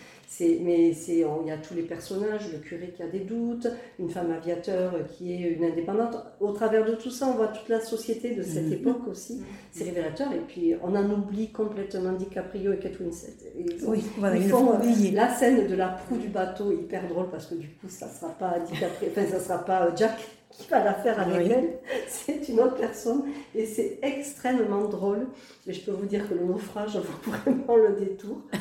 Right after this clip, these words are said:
Speaker 1: Moi, j'étais à côté d'un petit garçon qui avait cinq, six ans. Et sa grand-mère était à côté, faisait que lui expliquer les choses.
Speaker 2: Oui.
Speaker 1: Et puis, évidemment, je dis, « Tu, tu parlais pas. » Et en fait,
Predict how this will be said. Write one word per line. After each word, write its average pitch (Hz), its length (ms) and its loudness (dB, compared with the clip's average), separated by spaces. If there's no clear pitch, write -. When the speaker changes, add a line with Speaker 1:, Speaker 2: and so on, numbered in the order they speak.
Speaker 1:
Moi, 196 100 -4
j'étais - 220 -4
à 185 60 0
côté 202 280 -2
d'un 165 140 0
petit - 180 -6
garçon 190 380 -2
qui 208 80 -4
avait 165 180 -4
cinq, 202 220 -4
six 180 300 -10
ans. 233 180 -2
Et 170 40 -12
sa 165 180 -8
grand-mère 180 300 -4
était 151 160 -12
à 143 40 -12
côté, 160 280 -12
faisait 208 200 -16
que - 120 -18
lui 160 140 -12
expliquer - 480 -16
les 151 80 -10
choses. 165 280 -6
Speaker 2:
Oui. 208 160 -2
Speaker 1:
Et - 40 -10
puis, 170 100 -12
évidemment, 156 320 -10
je - 100 -18
dis, « - 80 -20
Tu, - 100 -20
tu - 140 -20
parlais - 240 -20
pas. » 214 180 -20
Et 165 80 0
en 170 80 0
fait, 147 160 -10